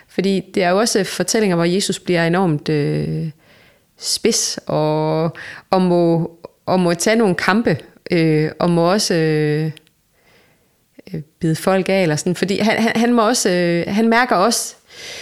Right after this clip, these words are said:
tror jeg, den der dynamik og den kamp og den, øh,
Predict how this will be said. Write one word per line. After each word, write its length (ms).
tror 180
jeg, 140
den 160
der 160
dynamik 560
og 80
den 220
kamp 480
og 180
den, 280
øh, 640